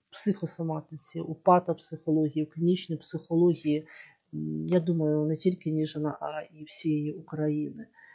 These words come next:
Передовий науковець, ем, з надпотужним інтелектом. І дуже вдячний.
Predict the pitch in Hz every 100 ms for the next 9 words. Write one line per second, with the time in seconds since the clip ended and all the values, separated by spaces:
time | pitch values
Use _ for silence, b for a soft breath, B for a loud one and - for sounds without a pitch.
0 | B B B - 170 165 196 185 156 143
1 | 147 147 - 151 147 147 - - - -
2 | 151 147 151 151 170 175 175 175 175 151
3 | 180 190 - - 202 175 156 170 170 175
4 | 170 160 139 _ 143 156 170 _ b b
5 | b b b b _ 165 165 165 160 151
6 | - _ _ _ _ _ _ _ _ _
7 | _ _ _ _ _ _ _ _ 147 165
8 | 156 180 160 151 151 139 - 151 147